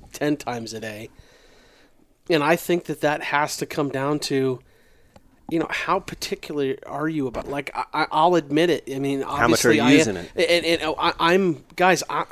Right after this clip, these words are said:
Speaker 1: I mean, you know this. I'm an optics snob. To, I mean, I want the best glass that I can get for whatever I'm doing at the time.
Speaker 2: I'd say
Speaker 1: I,
Speaker 2: optics nerd is a better
Speaker 1: Well, okay, I, I, I'm with you, but I mean, I, I'm just, I'm always looking for any advantage I can get,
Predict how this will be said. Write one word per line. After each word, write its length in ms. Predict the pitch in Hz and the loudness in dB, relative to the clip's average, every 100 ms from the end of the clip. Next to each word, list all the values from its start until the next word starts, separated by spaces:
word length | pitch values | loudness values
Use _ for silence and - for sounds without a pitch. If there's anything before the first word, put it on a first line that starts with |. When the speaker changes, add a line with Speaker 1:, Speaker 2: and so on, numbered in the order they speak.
| - | -6
Speaker 1:
I 60 | 147 | -2
mean, 240 | 151 135 | 0 0
you 120 | 131 147 | -2 2
know 200 | 151 170 | 4 4
this. 260 | 127 107 - | 2 -2 -4
I'm 160 | 151 202 | 0 2
an 120 | 147 - | 0 0
optics 480 | 135 151 160 147 | -2 0 -2 -4
snob. 560 | - - 131 123 143 151 | -4 -4 -4 -2 -2 -4
To, 140 | 151 139 - | -8 -8 -8
I 80 | 143 | -4
mean, 180 | 143 135 | -2 -4
I 240 | 139 147 190 | 0 4 4
want 320 | 165 160 - | 6 4 2
the 80 | 127 | -2
best 260 | 139 160 | -2 -2
glass 300 | 151 151 147 | -2 -2 -2
that 80 | 139 | -4
I 80 | 139 | -6
can 80 | 123 | -4
get 300 | 135 135 - - - - | -6 -6 -10 -20 -16 -6
for 100 | 127 | -4
whatever 400 | 120 131 139 131 | -2 0 0 0
I'm 100 | 127 | -4
doing 220 | 135 127 | -4 -4
at 100 | 123 | -6
the 80 | - | -12
time. 280 | - 110 101 - | -14 -14 -14 -6
Speaker 2:
I'd 160 | 135 | -6
say 200 | - 160 | -2 -4
Speaker 1:
I, 20 | - | 2
Speaker 2:
optics 480 | 110 113 117 104 - | 2 2 -2 -6 -8
nerd 440 | 95 98 98 92 | -8 -4 -4 -4
is 160 | 92 - | -10 -12
a 20 | |
better 160 | - | 2
Speaker 1:
Well, 320 | 190 208 202 180 | 8 8 8 6
okay, 360 | 196 151 117 - | 2 0 -8 -4
I, 120 | 170 | -6
I, 420 | - 110 - 165 | -6 -10 -8 -8
I'm 220 | 175 185 170 | -4 -2 -2
with 240 | 120 - | -2 -6
you, 80 | 120 | -10
but 160 | 147 | -4
I 40 | 160 | 2
mean, 180 | 175 175 | 4 4
I, 140 | 170 - | 2 -2
I'm 140 | 170 | -4
just, 320 | 175 185 - - - _ _ | -2 -2 -4 -12 -20 _ _
I'm 200 | - 180 | 6 8
always 320 | 185 208 196 180 | 10 8 6 4
looking 260 | 190 180 | 2 2
for 160 | - 175 | 0 2
any 220 | 170 175 | 6 6
advantage 400 | 147 156 156 151 | 6 4 2 2
I 80 | 147 | -2
can 160 | 151 | -2
get, 340 | 139 220 165 | -2 0 -2